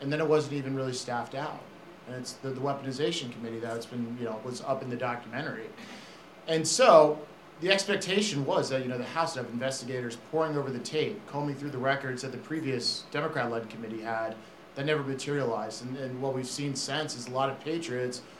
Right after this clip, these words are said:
have filled the void. I mean, we're just now getting some videos released. Had it not been for the constant agitation of, I'm sure, everyone in this audience and, and others up on Capitol Hill pushing and demanding and fighting and scheduling, being denied and scheduling again,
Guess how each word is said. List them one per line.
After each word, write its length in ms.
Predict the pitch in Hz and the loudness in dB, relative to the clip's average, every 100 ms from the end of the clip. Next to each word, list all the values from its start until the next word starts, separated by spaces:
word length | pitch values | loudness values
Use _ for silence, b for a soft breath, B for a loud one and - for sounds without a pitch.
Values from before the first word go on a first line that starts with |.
| B - | B 0
have 240 | 175 180 | 0 6
filled 200 | 175 151 | 6 6
the 80 | 135 | 4
void. 400 | 139 180 120 107 - - - | 2 4 2 -2 -12 -20 -10
I 80 | 139 | -2
mean, 180 | 151 147 | 0 2
we're 120 | 185 | 2
just 240 | 190 202 | 2 0
now 200 | 165 175 | 2 2
getting 260 | 156 156 135 | 4 2 0
some 320 | - 170 160 | -2 0 0
videos 460 | 131 147 147 127 110 | 0 2 2 2 -2
released. 440 | 113 143 113 104 | -4 -2 -2 -4
Had 140 | 139 156 | -2 0
it 80 | |
not 260 | 139 147 160 | 0 0 0
been 120 | 147 | -4
for 100 | 139 | -6
the 100 | 127 | -8
constant 400 | 127 139 135 131 | -4 -4 -4 -2
agitation 840 | 131 120 110 131 160 156 110 113 113 B - | -2 -2 -6 -6 -4 -6 -8 -10 -10 B -8
of, 80 | 131 | -4
I'm 100 | 135 | -2
sure, 200 | 131 143 | 2 4
everyone 280 | 143 143 135 | 6 4 2
in 80 | 131 | 2
this 140 | 127 | 0
audience 600 | 123 143 151 131 139 127 | 4 4 4 2 -2 -4
and, 180 | 120 120 B B B 143 | -4 -4 B B B -4
and 120 | 143 | 2
others 400 | 151 160 151 147 | 4 6 4 4
up 140 | 139 | 0
on 120 | 139 | -2
Capitol 340 | 135 147 139 123 | 0 0 0 0
Hill 180 | 151 156 - | 0 0 -2
pushing 320 | 160 139 131 | -4 -4 -4
and 100 | 117 | -4
demanding 480 | 117 135 151 131 113 | -2 0 0 0 -6
and 120 | - | -6
fighting 400 | 143 151 127 117 | 0 0 0 -4
and 100 | 107 | -6
scheduling, 600 | - 165 156 127 127 117 | -4 2 2 2 -4 -6
being 200 | 123 117 | -4 -4
denied 440 | 113 127 147 135 120 | -2 2 6 6 2
and 80 | |
scheduling 440 | 113 - 123 120 117 | -4 -4 -4 -6 -6
again, 360 | 151 147 120 | -4 -4 -4